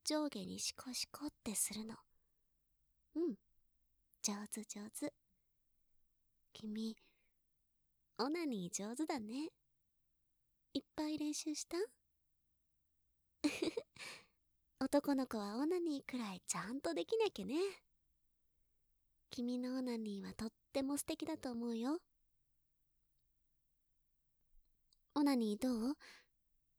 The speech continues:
いい感じ？<laughs> おちんぽの気持ちいいところはどこかな？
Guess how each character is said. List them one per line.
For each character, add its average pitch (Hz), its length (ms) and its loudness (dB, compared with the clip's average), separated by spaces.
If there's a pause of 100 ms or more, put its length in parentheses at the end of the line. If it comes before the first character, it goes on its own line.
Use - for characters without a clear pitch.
(680)
い 285 220 2
い - 40 -6
感 208 300 -4
じ？ 277 200 2 (1900)
<laughs> 370 320 0 (880)
お 233 100 -4
ち 269 160 0
ん 247 60 0
ぽ 226 140 -2
の 208 120 -4
気 - 160 -8
持 240 180 -6
ち 339 280 0
い - 20 2
い 330 60 0
と 220 120 -6
こ - 140 -10
ろ 220 100 -6
は 214 240 -10
ど 269 120 -2
こ 254 160 -6
か 220 180 -8
な？ 240 140 -6